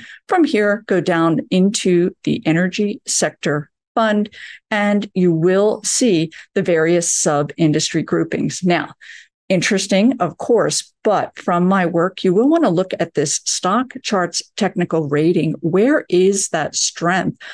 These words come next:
among these energy sub-industry groups? Because that's where you will want to participate. So here we are with that stock charts technical rating, and up here at the forefront are oil, equipment, and services stocks.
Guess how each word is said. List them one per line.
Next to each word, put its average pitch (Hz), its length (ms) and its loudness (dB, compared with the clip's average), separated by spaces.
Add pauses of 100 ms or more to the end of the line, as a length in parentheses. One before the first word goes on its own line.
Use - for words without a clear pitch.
(120)
among 175 380 2
these 180 280 0
energy 170 420 0
sub-industry 175 840 0
groups? 156 320 -2
Because 175 380 -2
that's 180 380 -6
where 165 160 2
you 151 160 0
will 170 300 2
want 160 280 0 (360)
to 151 320 2
participate. 151 920 -2 (340)
So 262 200 0
here 294 160 2
we 285 160 2
are 220 240 2
with 190 320 0
that 185 200 -2
stock - 300 -4
charts - 320 -6
technical 247 480 0
rating, 202 480 2
and 175 360 2 (180)
up 165 160 -6
here 180 320 0
at 151 260 -6
the 233 180 0
forefront 269 560 0 (360)
are 165 260 -2
oil, 190 500 2
equipment, 170 640 0
and 147 160 -2
services - 680 -2
stocks. - 520 -6